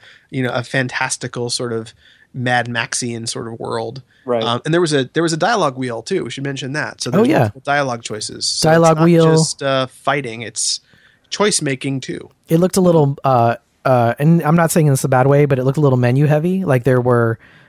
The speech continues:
Speaker 3: um, you know, there was a radial wheel for different weapons and abilities, and then a, you know, crafting interface. So it looks like the, the game, um, is gonna have a lot of depth in terms of what you do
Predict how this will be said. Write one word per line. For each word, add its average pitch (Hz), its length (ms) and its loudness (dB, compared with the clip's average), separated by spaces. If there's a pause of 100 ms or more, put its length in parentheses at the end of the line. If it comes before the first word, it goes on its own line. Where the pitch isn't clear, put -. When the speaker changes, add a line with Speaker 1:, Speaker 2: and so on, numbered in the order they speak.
(140)
Speaker 3:
um, 113 540 0
you 143 80 0
know, 131 120 2
there 127 80 2
was 123 120 0
a 127 60 2
radial 123 440 2
wheel 131 340 4
for 117 300 0
different 120 280 -2
weapons 127 380 0
and 120 100 -2
abilities, 123 720 2
and 117 100 -2
then 117 180 -2
a, 113 280 -2
you 120 180 -4
know, 113 180 0
crafting 120 640 -2 (500)
interface. 131 520 2
So 123 200 2
it 120 80 0
looks 143 200 0
like 135 240 0
the, 123 420 2
the 123 60 -2
game, 135 360 2 (420)
um, 120 280 0
is 123 120 -2
gonna 135 160 2
have 135 140 2
a 123 60 0
lot 117 120 2
of 104 100 -4
depth - 460 -6
in 127 120 -2
terms 120 320 0
of 113 100 0
what 120 160 -2
you 120 100 -2
do 113 580 0